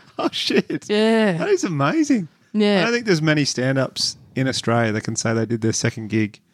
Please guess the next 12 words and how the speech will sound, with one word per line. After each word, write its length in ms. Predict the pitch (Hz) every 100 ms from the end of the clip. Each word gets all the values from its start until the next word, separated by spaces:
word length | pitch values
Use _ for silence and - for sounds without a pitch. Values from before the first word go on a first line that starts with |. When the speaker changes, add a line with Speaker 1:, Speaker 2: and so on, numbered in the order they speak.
| _ _ -
Speaker 2:
In 100 | 202
front 240 | - 196 180
of 60 |
Speaker 1:
in, 220 | 165 165 - - -
in 140 | 143
George 300 | 220 135 -
Pell, 260 | 123 117 113
in 120 | 127
a 40 | 113
kibbutz 520 | 113 98 107 - - -
in 140 | 123
Israel. 380 | 117 113 120